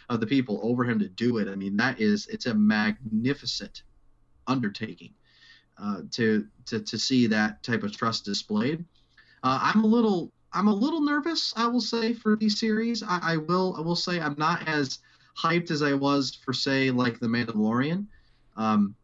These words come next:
not because it's any lack of interest in, like, the actual universes, but it, it's just, I, I don't know what they're going for yet. Um, I think Star Wars, we, we had this, like, hope of, like, "Please go there," and then they gave us that. Uh, with here, I'm not,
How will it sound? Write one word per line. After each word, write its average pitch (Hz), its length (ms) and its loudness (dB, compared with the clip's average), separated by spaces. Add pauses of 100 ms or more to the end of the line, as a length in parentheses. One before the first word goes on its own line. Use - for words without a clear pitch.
(920)
not 147 220 0
because 147 340 0
it's 131 220 0
any 127 180 2
lack 120 280 0
of 110 100 -2
interest 117 400 -4
in, 107 100 2
like, 104 220 2
the 110 80 -4
actual 110 260 -6
universes, 165 560 0
but 120 280 -2 (420)
it, 139 160 0
it's - 180 -6
just, 139 300 -2
I, 135 180 -2
I 139 60 2
don't 170 240 -2
know 160 180 2
what 160 260 -2
they're 135 140 2
going 123 480 0
for 101 380 -8
yet. 101 440 -6 (220)
Um, 107 320 -4
I 120 60 0
think 170 260 -2
Star - 360 0
Wars, 131 200 0
we, 123 220 4
we 127 160 4
had 135 260 0
this, 117 240 0
like, - 160 -2
hope 143 460 -2 (380)
of, 131 220 -2
like, 117 200 0
"Please 175 300 2
go 131 260 2
there," 156 280 2
and 139 100 2
then 123 120 6
they 120 160 4
gave 120 340 0
us 139 160 -4
that. 156 300 -6 (400)
Uh, 127 200 2
with 117 100 2
here, 190 460 2
I'm 156 160 -6
not, 170 240 -2